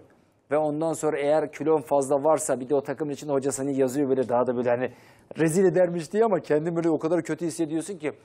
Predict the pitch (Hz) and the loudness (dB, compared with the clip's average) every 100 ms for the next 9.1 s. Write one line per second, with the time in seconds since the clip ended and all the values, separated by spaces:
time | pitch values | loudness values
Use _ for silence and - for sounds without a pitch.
0 | _ 147 - 175 - _ - 170 180 170 | _ -12 -4 -4 -4 _ -2 -2 0 -2
1 | 175 156 160 160 160 175 120 139 117 135 | 0 0 -2 -2 -2 0 -2 -4 -6 -4
2 | 131 127 123 127 127 120 175 175 185 175 | -4 -6 -8 -6 -6 -8 -10 -2 0 0
3 | 151 127 - _ - - 175 175 208 - | -4 -6 -8 _ -12 -4 -4 -4 -8 -8
4 | - 160 - 196 _ _ 160 160 202 175 | -8 -10 -10 -18 _ _ -8 -6 -6 -6
5 | 180 170 175 190 185 175 202 180 208 202 | -8 -8 -8 -6 -6 -6 -10 -6 -2 -2
6 | 170 160 151 147 147 - 214 - _ - | 0 -2 -2 0 -2 -2 -10 -12 _ -8
7 | 147 175 208 - 123 135 123 131 151 147 | -4 -2 -4 -8 -4 -2 -2 -2 -4 -4
8 | 135 139 127 139 135 139 123 165 151 180 | -4 -6 -6 -6 -4 -2 -2 -2 -2 -4